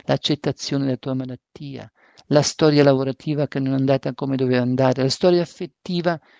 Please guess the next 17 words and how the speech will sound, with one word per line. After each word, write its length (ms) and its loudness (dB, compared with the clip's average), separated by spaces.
che 160 0
è 40 6
andata 380 4
di 120 -4
male 260 2
in 180 -2
peggio. 420 -14
Se 240 -10
tu 180 -10
porti 360 -8
questo 360 -8
gioco, 600 -8
piano 280 -2
piano 340 -2
i 60 -4
tuoi 180 -8
pesi 560 -12